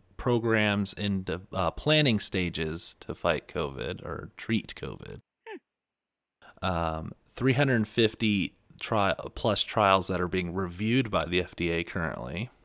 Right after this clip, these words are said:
Speaker 1: Don't know how long that takes. We'll see. And out of all
Speaker 2: Okay.
Speaker 1: those, only five are authorized for emergency use. Um, the Rodesumir, uh, yeah.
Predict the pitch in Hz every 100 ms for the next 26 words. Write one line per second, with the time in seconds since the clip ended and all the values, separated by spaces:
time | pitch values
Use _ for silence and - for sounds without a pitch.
0 | _ _ _ _ _ _ _ _ _ _
1 | - - - - 85 87 90 90 90 95
2 | 90 - 127 123 - 95 - 120 120 117
3 | - - _ - - - - - - 104
4 | 110 110 110 135 147 156 139 131 123 117
5 | - - - 117 110 - - 165 190 170
6 | 120 107 98 101 - _ _ _ - 107
7 | 107 101 95 - 107 107 110 104 101 98
8 | - 101 101 101 104 107 - 120 110 90
9 | 90 110 - - - - _ _ _ _
10 | - _ _ - 92 90 87 87 87 -
11 | _ _ _ - 101 95 90 90 95 92
12 | 98 95 - - 98 98 95 92 92 92
13 | 92 90 - _ _ _ _ - - -
14 | 73 64